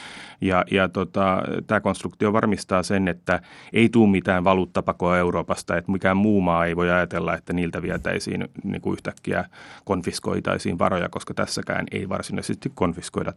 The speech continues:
eli takavarikoida varoja, vaan, vaan kysymys on niin kuin tällaisesta poikkeuksellisesta menettelystä hyökkäyssotaa käyvän maan hyökkäyksen lopettamiseksi. Yksi syy, miksi sitä tehdään nyt, on myös se, että tällä muistutetaan Venäjälle, että se tekee koko ajan sitä rikoksia ja me,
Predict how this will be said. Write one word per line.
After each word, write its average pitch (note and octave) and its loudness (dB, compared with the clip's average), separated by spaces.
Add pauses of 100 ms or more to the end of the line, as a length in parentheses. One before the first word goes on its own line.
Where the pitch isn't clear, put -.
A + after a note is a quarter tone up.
eli - -10
takavarikoida F#2 -6
varoja, F#2+ -4
vaan, F#2+ -4
vaan F#2+ -6 (140)
kysymys F2+ -6
on F#2 -2
niin F2+ -4
kuin F2 -4 (520)
tällaisesta F2 -4
poikkeuksellisesta F#2 -4
menettelystä F2 -4
hyökkäyssotaa F#2 -2
käyvän F2+ 0
maan F#2+ 2
hyökkäyksen G2 2
lopettamiseksi. - -2
Yksi F#2 -2
syy, F#2+ 2
miksi F#2 -2
sitä F#2+ -6
tehdään G2 0
nyt, A2+ 4 (100)
on F#2 0
myös F#2+ 0
se, F#2 -2
että E2+ -10
tällä F#2 0 (500)
muistutetaan G#2+ 2
Venäjälle, G2 4
että F#2+ -4
se G#2 0
tekee F#2 -2
koko - 0
ajan G#2+ 4
sitä G#2 -2
rikoksia G2 -2
ja G2 0
me, G2 0